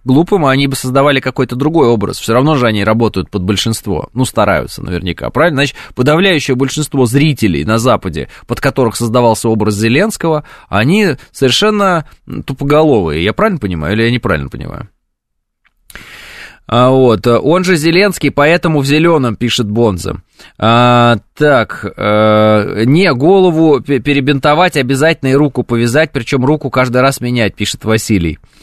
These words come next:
А, и, и ордена с собачьей выставки ему на грудь за выполнение команды, пишет Виталий. «Все эти люди с детства в душе ненавидят Россию, к сожалению, они свои мысли навязывают своему населению», пишет Адам Студио. Я иногда думаю, что, может быть, они не навязывают населению мысли.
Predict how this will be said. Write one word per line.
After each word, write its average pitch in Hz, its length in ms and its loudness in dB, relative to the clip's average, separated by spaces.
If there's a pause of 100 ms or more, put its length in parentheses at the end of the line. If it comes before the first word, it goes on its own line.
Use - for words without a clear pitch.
(500)
А, 113 240 2
и, 127 380 2
и 123 160 -2
ордена 147 480 2
с 127 60 -8
собачьей 131 440 0
выставки 131 440 -2
ему 120 160 2
на 120 160 2
грудь 139 240 2
за 123 100 -2
выполнение 123 560 0
команды, 110 540 0
пишет - 340 -6
Виталий. 107 380 2
«Все 165 180 0
эти 175 140 0
люди 190 240 2
с 147 80 0
детства 156 360 0
в 123 80 0
душе 135 300 0
ненавидят 135 440 0
Россию, 135 360 0
к 147 60 -12
сожалению, 139 500 0
они 127 120 0
свои 123 260 0
мысли 143 260 0
навязывают 123 560 0
своему 123 300 0
населению», 110 580 0
пишет - 280 -8 (260)
Адам 107 260 0
Студио. 90 440 -4 (360)
Я 117 180 0
иногда 135 300 2
думаю, 131 320 2
что, 120 180 -2
может 120 200 0
быть, 120 160 -2
они 117 160 2
не 117 100 0
навязывают 123 560 0
населению 101 520 -2
мысли. 95 500 -6